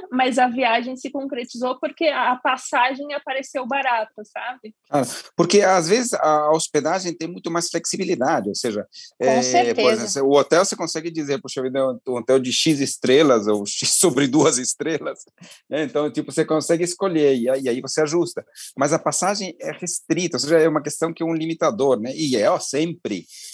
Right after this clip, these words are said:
Speaker 2: uma ques-, um, um dos custos mais relevantes da viagem. Então, eu monitoro também bastante a questão, é, da passagem.
Speaker 3: É, até porque, é, aumentou muito de um tempo pra cá, por vários aspectos, né? A questão do combustível,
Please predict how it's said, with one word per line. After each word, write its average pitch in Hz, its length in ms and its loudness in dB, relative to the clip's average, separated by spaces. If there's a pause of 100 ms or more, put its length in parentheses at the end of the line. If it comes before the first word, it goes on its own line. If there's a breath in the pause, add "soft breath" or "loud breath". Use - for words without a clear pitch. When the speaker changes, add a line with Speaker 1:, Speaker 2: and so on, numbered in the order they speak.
(100)
Speaker 2:
uma 123 220 -4
ques-, - 300 -6
um, 123 360 2
um 131 40 6
dos 123 140 2
custos 127 320 -2
mais 127 200 4
relevantes 127 400 2
da 135 100 6
viagem. 143 360 0
Então, 127 180 -4
eu 127 100 0
monitoro 135 460 -4
também 139 300 -4
bastante 156 500 -2
a - 20 -10
questão, 98 380 -4 (440 loud breath)
é, 110 500 2
da 104 160 2
passagem. 87 560 -4 (720)
Speaker 3:
É, 180 380 4 (280 loud breath)
até 214 300 2
porque, 254 720 4
é, 202 180 -2 (140)
aumentou 240 640 4
muito 294 400 4
de 196 80 0
um 214 100 -4
tempo 202 300 -4
pra 202 180 -2
cá, 202 540 -2
por 202 140 2
vários 214 280 2
aspectos, 254 640 0
né? 190 80 0
A 190 40 -2
questão 202 340 -2
do 226 100 0
combustível, 208 1120 0